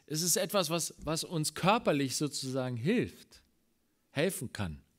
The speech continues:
eine andere Perspektive zu gewinnen.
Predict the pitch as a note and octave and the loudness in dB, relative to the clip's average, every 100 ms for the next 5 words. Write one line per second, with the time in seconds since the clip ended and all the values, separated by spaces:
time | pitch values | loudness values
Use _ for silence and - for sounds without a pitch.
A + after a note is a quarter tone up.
0 | _ _ _ _ _ _ _ _ _ _ | _ _ _ _ _ _ _ _ _ _
1 | _ _ _ _ _ _ G2+ F2 C#3+ C3+ | _ _ _ _ _ _ -10 -6 -4 -4
2 | C3 A#2+ - A2 - E3+ C3 - - F2 | -4 -4 -6 -8 -6 -6 -6 -8 -10 -12
3 | E2 D2+ D#2+ | -14 -14 -16